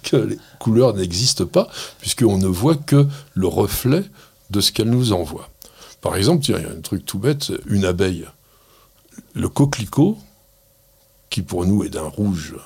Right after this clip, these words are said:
intense, elle va le voir une sorte de bleu, bleu violacé. Parce qu'elle est capable de percevoir le, l'ultraviolet,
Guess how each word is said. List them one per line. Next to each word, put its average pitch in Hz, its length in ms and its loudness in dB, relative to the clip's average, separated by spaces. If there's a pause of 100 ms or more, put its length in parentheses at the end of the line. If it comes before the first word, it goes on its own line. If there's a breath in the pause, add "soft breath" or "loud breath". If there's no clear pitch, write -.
intense, 147 680 -2 (640 soft breath)
elle 95 80 0
va 98 140 0
le 101 80 2
voir 117 500 2 (840 loud breath)
une 87 100 -6
sorte - 500 0
de 85 160 -4
bleu, 95 460 -2 (360)
bleu 92 280 -4
violacé. 95 580 -2 (520 loud breath)
Parce 104 200 0
qu'elle 190 300 4 (340)
est 104 100 2
capable 185 600 0 (360 loud breath)
de 98 80 -2
percevoir 127 880 2 (1900 soft breath)
le, 104 300 2
l'ultraviolet, 117 800 2